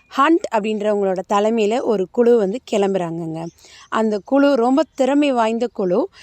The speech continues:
நேபாளத்துல பிறந்த இந்திய குடிமகனான டென்சிங் நார்கே வந்து நியூசிலாந்து நாட்டை சேர்ந்தவர் வந்து எட்மண்ட் ஹிலாரி. இவங்க வந்து ரொம்ப மனோபலம் மிக்கவங்க.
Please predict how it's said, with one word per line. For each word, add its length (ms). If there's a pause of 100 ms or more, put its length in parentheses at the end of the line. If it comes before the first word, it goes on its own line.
(160)
நேபாளத்துல 760
பிறந்த 340
இந்திய 500
குடிமகனான 840 (400)
டென்சிங் 680
நார்கே 400
வந்து 420 (240)
நியூசிலாந்து 600
நாட்டை 360
சேர்ந்தவர் 460
வந்து 300
எட்மண்ட் 380 (140)
ஹிலாரி. 400 (400)
இவங்க 320
வந்து 200
ரொம்ப 400
மனோபலம் 680
மிக்கவங்க. 580